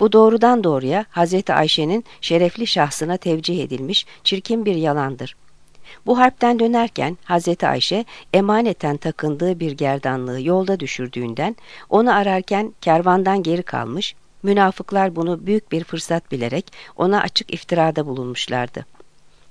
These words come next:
Bidayette pek ehemmiyetsiz bir mesele gibi ortaya çıkan bu hadise, sonradan münafıkların dile dolamasıyla dalbudak salmış, Hazreti Ayşe'yi dile düşürmüştür.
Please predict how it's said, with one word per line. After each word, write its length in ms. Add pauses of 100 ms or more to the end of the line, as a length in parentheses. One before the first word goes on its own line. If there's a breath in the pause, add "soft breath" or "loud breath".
Bidayette 680 (200 loud breath)
pek 240
ehemmiyetsiz 680
bir 100
mesele 420
gibi 220
ortaya 360
çıkan 420
bu 160
hadise, 480 (440 loud breath)
sonradan 560 (120)
münafıkların 840
dile 280
dolamasıyla 720 (280 loud breath)
dalbudak 500
salmış, 500 (400)
Hazreti 420
Ayşe'yi 440
dile 240
düşürmüştür. 720